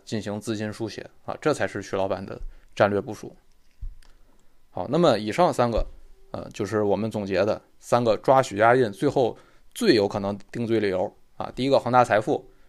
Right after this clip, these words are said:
是涉嫌非法集资啊。第二个呢，是盛京银行是涉嫌这个，呃，转移银行的这个资金啊。第三个就是恒大汽车，啊，操作股价坐庄啊，最有可能是这三个事儿的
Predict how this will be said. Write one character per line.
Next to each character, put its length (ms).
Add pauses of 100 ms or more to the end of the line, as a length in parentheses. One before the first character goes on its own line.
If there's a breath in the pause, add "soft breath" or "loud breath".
(100)
是 200
涉 140
嫌 180
非 120
法 120
集 140
资 260 (480)
啊。 220
第 120
二 140
个 120
呢， 160
是 180
盛 160
京 140
银 120
行 380
是 180
涉 200
嫌 200
这 140
个， 260 (440 soft breath)
呃， 320
转 220
移 220
银 140
行 160
的 100
这 120
个 80
资 160
金 220 (320)
啊。 180
第 80
三 180
个 100
就 120
是 160
恒 160
大 100
汽 160
车， 260 (540 soft breath)
啊， 160
操 180
作 280
股 200
价 320
坐 220
庄 180 (280)
啊， 200 (380)
最 160
有 80
可 80
能 160
是 160
这 160
三 240
个 80
事 120
儿 100
的 120